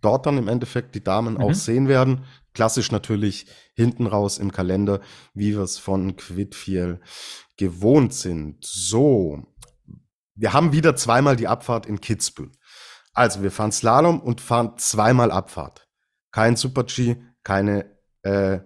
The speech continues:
Speaker 1: kein Super-G, stattdessen zweimal Abfahrt. Ich find's nach wie vor nicht gut, weil für mich der Kitzbühel-Sieg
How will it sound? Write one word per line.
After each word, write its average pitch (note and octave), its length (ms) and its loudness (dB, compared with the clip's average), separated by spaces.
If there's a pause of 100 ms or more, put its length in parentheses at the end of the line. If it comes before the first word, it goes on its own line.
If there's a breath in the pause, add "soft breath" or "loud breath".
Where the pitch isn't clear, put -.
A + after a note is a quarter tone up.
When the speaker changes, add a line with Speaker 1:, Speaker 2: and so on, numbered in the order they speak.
(140)
Speaker 1:
kein A2 220 2
Super-G, D3 480 0
stattdessen A2 600 -2 (280 soft breath)
zweimal F#2+ 440 2
Abfahrt. - 440 -8 (640 soft breath)
Ich D#3 140 2
find's D3+ 240 0
nach C#3 220 4
wie D3+ 60 -2
vor C#3 400 2
nicht A2+ 220 -2
gut, G#3 260 0 (800)
weil A#2 160 6
für B2+ 100 0
mich C3+ 160 4
der C3 100 2
Kitzbühel-Sieg D3+ 1040 -2